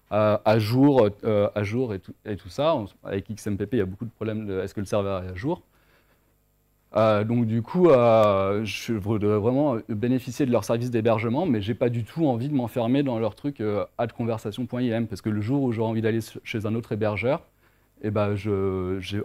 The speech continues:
j'ai pas envie de perdre tous mes contacts et de leur renvoyer un email à tous mes contacts en leur disant, «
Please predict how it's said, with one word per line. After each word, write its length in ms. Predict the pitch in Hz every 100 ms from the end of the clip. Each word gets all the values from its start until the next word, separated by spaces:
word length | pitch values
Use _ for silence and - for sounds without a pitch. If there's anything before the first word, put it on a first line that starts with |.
| -
j'ai 140 | - 95
pas 100 | 117
envie 120 | 117
de 60 |
perdre 360 | 123 123 127 107
tous 140 | -
mes 120 | 120 120
contacts 440 | 113 101 131 -
et 40 |
de 60 | 107
leur 220 | 104 92
renvoyer 340 | 107 104 117 127
un 220 | 113 110
email 280 | 117 127 110
à 60 |
tous 120 | 101 127
mes 120 | 117
contacts 360 | 113 101 143
en 40 | 101
leur 100 | 107
disant, « 300 | 104 135